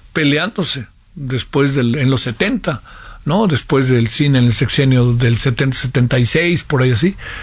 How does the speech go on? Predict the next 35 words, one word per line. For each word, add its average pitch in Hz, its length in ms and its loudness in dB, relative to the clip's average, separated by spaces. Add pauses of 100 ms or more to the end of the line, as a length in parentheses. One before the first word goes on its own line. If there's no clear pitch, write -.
(220)
y 139 180 4
se, 131 260 0 (140)
se - 140 -2
acabó 135 280 0
peleando 147 640 -2 (300)
en 131 80 -6
el 120 60 -2
sentido 127 300 0
de 139 60 2
defender 131 440 0
las 139 160 -2
causas, 147 420 0
y 160 380 2
se, 196 400 0 (500)
como 135 340 2
Casals 151 640 -4
y - 40 -10
como 143 200 -2
muchos 151 280 -6
otros, 170 220 -6
se 139 240 -2
dedicó 127 440 2
a 180 40 4
hacer 175 220 2
lo 175 140 2
que - 80 -4
sabía 131 260 0
hacer 156 220 -2
y 151 80 4
lo 127 120 2
hacía 135 240 0
extraordinariamente 135 840 2
con 139 160 2
reconocimientos 131 680 2
internacionales. 120 840 2